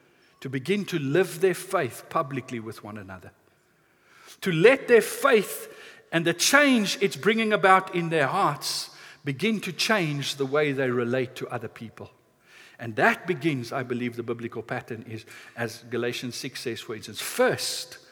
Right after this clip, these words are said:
with the brethren. We live that first here. As I've said earlier, to be-, become saved, to step into the kingdom is a very individual experience. I can do it all on my own.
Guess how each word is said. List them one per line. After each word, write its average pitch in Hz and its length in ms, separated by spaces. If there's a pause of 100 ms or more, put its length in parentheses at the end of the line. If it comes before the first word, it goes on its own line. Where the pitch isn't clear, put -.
(460)
with 120 220
the 110 80
brethren. 101 400 (1300)
We 143 120
live 190 360
that 156 240
first - 540
here. 101 280 (1200)
As 165 140
I've 180 160
said 190 260
earlier, 220 320
to 180 140
be-, 156 140 (260)
become 262 480
saved, 208 400
to 151 80
step 214 400
into 277 300
the 196 100
kingdom 165 360
is 131 120
a 143 40
very 196 380
individual 156 500
experience. 120 760 (360)
I 147 80
can 165 140
do 165 100
it 170 80 (100)
all 247 160
on 208 120
my 165 160
own. 104 180